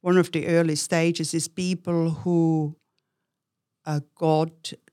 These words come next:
treated actually quite badly. For instance, we had, uh, a small farm, organic farm, and mom would sell eggs, milk, meat and everything, and people would owe us money six months out, the well-to-do people in, in the village, and they didn't pay them.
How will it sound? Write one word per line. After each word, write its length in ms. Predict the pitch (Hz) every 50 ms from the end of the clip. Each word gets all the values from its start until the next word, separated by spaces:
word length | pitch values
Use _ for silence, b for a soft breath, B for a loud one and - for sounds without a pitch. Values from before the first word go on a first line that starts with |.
| _ _
treated 480 | - - - 180 175 180 170 175 160 -
actually 580 | - 160 151 151 - - - 185 165 156 156 151
quite 300 | - - 151 147 147 143
badly. 440 | 175 185 196 208 208 175 151 151
For 160 | 147 - 185 170
instance, 580 | 170 175 165 - - 185 170 170 170 - -
we 200 | 175 185 185 185
had, 420 | 180 175 165 160 156 151 151 - -
uh, 380 | - 170 156 156 151 147 147 147
a 160 | - 165 151 147
small 340 | - - 180 170 160 160
farm, 420 | 151 - - 180 165 165 170 175 180
organic 420 | 160 147 156 165 160 151 151 151 -
farm, 440 | - 180 185 196 202 214 226 240 240 B B B B B B B B B B
and 440 | - 185 175 175 170 170 170 170 -
mom 260 | 185 170 165 170 170
would 180 | 165 165 165 -
sell 200 | - 160 151 156 -
eggs, 520 | 175 165 165 165 165 165 160 165 - -
milk, 600 | - 170 165 160 160 160 160 160 156 156 - -
meat 460 | - 165 165 160 160 160 160 160 160 165
and 100 | 156 156
everything, 640 | 151 143 147 156 - - 175 170 165 175 180 175 -
and 220 | - 180 175 165
people 260 | - 214 208 208 214
would 200 | 185 156 160 160 -
owe 240 | 175 175 180 180 151
us 160 | 156 - -
money 380 | 185 180 175 165 151 143 147 151
six 340 | - - - - - - -
months 320 | 196 175 170 165 160 170
out, 380 | 180 180 175 147 139 - _ _ _ _ _ _ _ _ _ _ _ _ _ -
the 80 | 175 170
well-to-do 540 | 165 175 175 170 156 156 143 151 185 190 175
people 560 | - 175 160 147 147 147 156 151 156 165 -
in, 240 | - 175 165 160 151
in 220 | - 165 160 156 151
the 100 | 156 147
village, 500 | 180 214 214 170 - - - - - -
and 100 | 185 165
they 100 | 170 165
didn't 240 | 151 180 165 190 151
pay 240 | 180 202 254 311 233
them. 260 | 160 - - 160